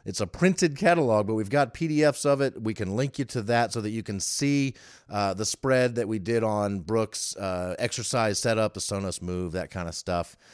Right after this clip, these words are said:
uh, as well as the article that was re-, referred to just now in our mailbag segment, the best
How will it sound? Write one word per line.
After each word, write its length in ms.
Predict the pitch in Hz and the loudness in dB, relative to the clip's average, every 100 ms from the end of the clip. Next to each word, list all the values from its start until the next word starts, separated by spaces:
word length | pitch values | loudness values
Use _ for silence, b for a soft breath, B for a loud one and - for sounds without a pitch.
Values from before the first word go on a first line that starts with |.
| b b | b b
uh, 260 | 101 95 95 | -4 -2 -2
as 220 | 117 131 | 2 2
well 400 | 120 143 185 190 165 | 4 6 8 6 4
as 480 | 131 117 120 117 - | 2 2 2 -2 -4
the 120 | 120 | 0
article 540 | 135 139 131 135 131 | 4 4 4 4 4
that 160 | 127 110 | 4 2
was 160 | 110 | 0
re-, 100 | 95 98 | -2 -8
referred 560 | 95 107 - 147 127 | -6 -6 0 2 2
to 120 | 123 101 | -2 -4
just 380 | 78 123 117 | 0 0 0
now 300 | 117 113 107 | -2 0 0
in 60 | 104 | 0
our 120 | 101 | 0
mailbag 480 | 98 107 98 98 90 | 0 0 0 -2 -2
segment, 420 | - 98 92 92 | -2 -2 -2 -4
the 160 | 98 90 | -4 -6
best 460 | 69 113 113 - | -2 -2 -2 -4